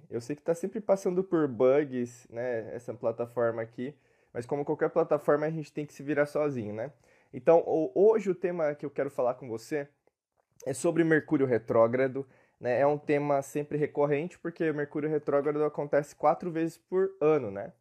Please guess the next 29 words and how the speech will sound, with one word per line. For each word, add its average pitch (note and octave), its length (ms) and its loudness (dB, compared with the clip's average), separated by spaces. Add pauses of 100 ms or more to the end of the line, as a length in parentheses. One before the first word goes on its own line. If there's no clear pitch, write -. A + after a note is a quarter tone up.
(1900)
E A#2 80 2
aí, C3 140 6
nesse C#3+ 260 -2
caso, D3 380 6 (460)
se - 100 -6
acontece D3+ 540 0
quatro D#3+ 420 0
vezes C#3+ 240 -4
por F3 220 -4
ano, D#3 200 0 (440)
ele B2+ 140 -6
vai C#3+ 120 4
mexer C#3+ 240 -4
bastante C#3+ 400 -4
com - 140 -4
a F3+ 80 0
gente. D#3+ 320 -2
Eu C#3 80 4
já D3 100 0
falei D#3 260 0
isso - 120 -8
com E3 120 -8
vocês D3+ 460 -2
lá C#3+ 340 0 (380)
em B2+ 420 -6 (120)
vinte D#3 260 -6
de C#3 160 -2
março, B2 560 -2
né? A2+ 280 -8